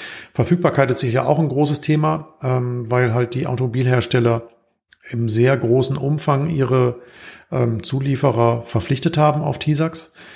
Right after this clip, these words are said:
Damit ist die Nachfrage extrem groß und auch die Verfügbarkeit ist dann halt, äh, ein Kriterium, das man da berücksichtigen soll. Weil typischerweise kommt halt der Automobilhersteller und sagt halt auch, ich möchte das bis zu einem bestimmten Zeitpunkt haben, diese, ähm,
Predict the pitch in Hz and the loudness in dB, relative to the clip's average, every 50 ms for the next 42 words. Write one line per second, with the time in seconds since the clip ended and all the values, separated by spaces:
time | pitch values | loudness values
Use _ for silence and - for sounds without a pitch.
0 | - - _ - 120 123 127 120 - - 117 113 113 120 135 131 127 - 117 107 | -20 -10 _ -4 -4 -2 -4 -4 -2 0 2 4 4 4 2 2 0 -2 -2 0
1 | 107 107 110 127 127 - - - - 117 113 110 107 107 113 123 127 - 147 127 | 2 2 2 0 -2 -4 -6 -2 0 0 0 0 -2 -2 -2 -2 -2 -2 -4 -4
2 | 107 - - - - 107 - 120 110 - 135 - - 117 110 - - 107 107 104 | -4 -6 -6 -4 -4 -4 -2 -4 -4 -4 -8 -4 -2 -4 -2 0 0 -2 -2 -2
3 | - - - _ _ _ _ _ _ _ _ _ _ _ _ _ _ _ - _ | -6 -12 -18 _ _ _ _ _ _ _ _ _ _ _ _ _ _ _ -20 _
4 | _ - - - 101 - - 107 98 98 107 107 98 - - - 143 - 110 110 | _ -16 -6 -6 -4 0 0 2 2 2 2 0 0 -2 -6 -6 -4 -2 -2 -2
5 | 113 110 - - - - 131 120 113 110 104 104 107 - - 107 101 104 98 95 | -2 -4 -4 -4 -2 2 4 4 4 4 2 2 0 0 0 2 2 2 0 0
6 | 104 104 101 - - 101 - - 107 101 98 92 98 98 98 98 - _ - - | 0 -2 -2 -2 -6 -6 -4 -6 -4 -4 -4 -6 -6 -8 -10 -12 -18 _ -20 -20
7 | - - - _ _ - 113 107 101 - 127 110 104 - 113 104 107 113 120 117 | -20 -20 -20 _ _ -4 -4 -2 0 0 0 0 2 0 2 2 2 2 2 2
8 | 123 123 - 123 120 113 117 113 110 - 113 110 107 113 - 117 117 110 117 117 | 2 2 2 0 2 2 2 2 4 2 2 2 2 0 0 -2 0 0 0 2
9 | 117 117 113 117 123 113 113 113 110 107 113 113 - - 113 110 110 - - 107 | 2 2 2 2 2 2 4 2 2 0 -4 -4 -2 0 0 0 0 0 -2 -2
10 | - - - - - - - - - - - 113 113 117 - - - 120 - - | -4 -8 -16 -20 -20 -20 -20 -20 -12 -8 -4 -2 0 -2 -2 0 0 0 0 0
11 | - 131 - - - - - - 120 113 110 - - 127 120 - - - - 117 | 0 -2 -2 0 -2 -2 -2 0 0 -2 -2 0 0 -2 -2 -2 -4 -2 0 0
12 | 123 127 - 143 143 143 - 131 139 143 147 147 147 135 139 127 123 127 127 123 | 0 0 0 -4 -4 -4 0 2 2 2 2 2 0 -2 -2 0 2 2 2 0
13 | 117 - - - _ _ _ - 139 123 120 120 117 120 120 120 120 | -2 -8 -16 -20 _ _ _ -2 0 0 0 0 0 -4 -6 -8 -12